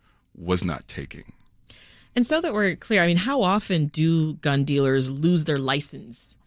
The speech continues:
Speaker 2: for
Speaker 1: Not
Speaker 2: things
Speaker 1: often.
Speaker 2: like what Westforth was doing?
Speaker 1: Not often at all.
Speaker 2: Not often.
Speaker 1: Um, and there's a several reasons for that, um, but, uh, if you look at the number of, um, inspections that occur versus the number of,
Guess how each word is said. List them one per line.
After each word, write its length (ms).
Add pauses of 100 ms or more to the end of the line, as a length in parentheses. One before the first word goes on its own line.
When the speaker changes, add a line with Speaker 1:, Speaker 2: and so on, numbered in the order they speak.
(180)
Speaker 2:
for 120
Speaker 1:
Not 100
Speaker 2:
things 200
Speaker 1:
often. 60
Speaker 2:
like 140
what 260
Westforth 420
was 140
doing? 300 (180)
Speaker 1:
Not 160
often 260
at 80
all. 180 (100)
Speaker 2:
Not 200
often. 320
Speaker 1:
Um, 520 (480)
and 280
there's 120
a 80
several 260
reasons 300
for 100
that, 320
um, 480
but, 640 (100)
uh, 180 (280)
if 240
you 120
look 380
at 200
the 100
number 560
of, 540 (480)
um, 640
inspections 440
that 120
occur 420
versus 380
the 100
number 420
of, 460